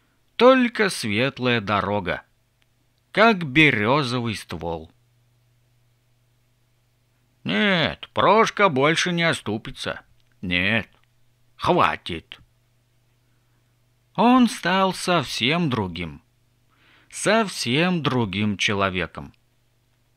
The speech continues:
О, как уверенно держится он в тайге теперь. О, скала. Ведь она не деревня тебе,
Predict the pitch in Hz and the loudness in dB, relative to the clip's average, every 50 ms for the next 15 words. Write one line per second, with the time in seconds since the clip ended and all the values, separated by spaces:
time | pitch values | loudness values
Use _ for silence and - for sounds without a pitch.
0 | _ _ _ _ _ _ _ _ - - 135 160 160 135 - _ _ _ - 131 | _ _ _ _ _ _ _ _ 0 2 4 4 4 4 0 _ _ _ -2 -2
1 | 123 - 135 131 120 127 127 117 107 110 110 107 107 101 131 127 101 92 85 - | -2 0 -2 0 2 4 4 4 2 2 0 -2 0 0 2 2 2 0 -4 -8
2 | - 98 90 90 - - 120 131 135 101 82 71 - - - _ - - - - | -6 -6 -6 -6 -6 -4 -2 -2 -2 -4 -8 -12 -14 -18 -20 _ -20 -20 -20 -20
3 | - _ - - 73 95 131 151 147 - _ _ _ _ _ _ _ _ - - | -20 _ -16 -10 -4 0 0 0 0 -4 _ _ _ _ _ _ _ _ -10 -10
4 | - - - - - 113 131 113 80 80 110 117 - - _ _ _ _ _ _ | -8 -6 -2 2 2 2 4 4 2 2 2 0 -2 -6 _ _ _ _ _ _
5 | _ _ _ _ _ _ _ _ _ _ _ _ _ _ _ _ _ _ _ _ | _ _ _ _ _ _ _ _ _ _ _ _ _ _ _ _ _ _ _ _
6 | _ _ _ _ _ _ _ _ _ 127 147 147 - 180 175 156 151 160 170 175 | _ _ _ _ _ _ _ _ _ -8 -6 -2 0 2 2 2 2 2 2 2
7 | 175 175 180 185 165 170 196 160 117 110 127 175 202 226 240 208 - 196 147 98 | 2 0 0 0 4 6 6 6 6 4 4 2 2 2 0 0 0 -2 -2 -2
8 | 170 139 | -4 -6